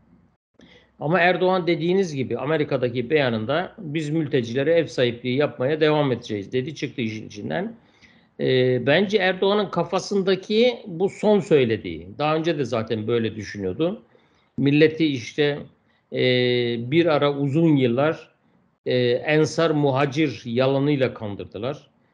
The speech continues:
"Bu gelenler muhacir, biz de ensarız. Bizim geçmişimizde, inancımızda böyle bir durum var. Dolayısıyla biz de bunlara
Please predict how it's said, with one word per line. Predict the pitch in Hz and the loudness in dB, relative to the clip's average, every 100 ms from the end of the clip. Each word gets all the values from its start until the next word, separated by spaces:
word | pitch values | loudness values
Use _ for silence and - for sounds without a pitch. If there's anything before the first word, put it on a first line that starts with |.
| _ - 143 | _ -14 -8
"Bu | 135 | 0
gelenler | 135 131 131 143 | 2 2 0 -2
muhacir, | 139 117 120 113 127 117 | -2 -2 -2 -4 -8 -8
biz | 127 | -4
de | 123 | -2
ensarız. | 123 117 110 113 127 127 | -2 -4 -6 -8 -10 -10
Bizim | 123 131 | -6 -4
geçmişimizde, | 117 123 127 123 - 113 110 135 | 0 0 -2 -10 -6 -4 -4 -4
inancımızda | 123 120 117 113 113 127 120 | -2 -2 -2 -2 -2 -2 0
böyle | 123 117 | 0 0
bir | 117 113 | -2 -2
durum | 123 113 104 | -2 -2 0
var. | 123 156 - - _ _ _ | 0 -2 -4 -20 _ _ _
Dolayısıyla | - 147 139 165 143 | -2 -2 0 -2 -2
biz | 147 143 | -2 0
de | 147 | 0
bunlara | 147 143 143 151 151 | 0 0 2 0 -2